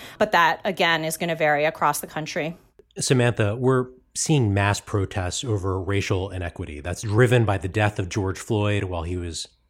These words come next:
Speaker 2: in the hands of Minneapolis police, though certainly not the only driver. And you wrote this week for the Kaiser Family Foundation about the broader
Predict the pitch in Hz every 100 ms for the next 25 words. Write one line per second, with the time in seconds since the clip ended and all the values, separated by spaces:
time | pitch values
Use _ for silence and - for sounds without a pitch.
0 | _ - 101 87 101 101 90 92 95 92
1 | 90 85 82 - 87 101 92 - 101 90
2 | 85 - _ - - 131 110 98 101 -
3 | 107 107 110 98 92 82 82 85 85 110
4 | 110 101 98 110 127 143 131 113 107 -
5 | 104 98 - _ _ _ _ _ 117 107
6 | 113 113 110 - 147 151 110 104 95 92
7 | 120 110 85 107 131 147 123 110 95 95
8 | 101 104 104 98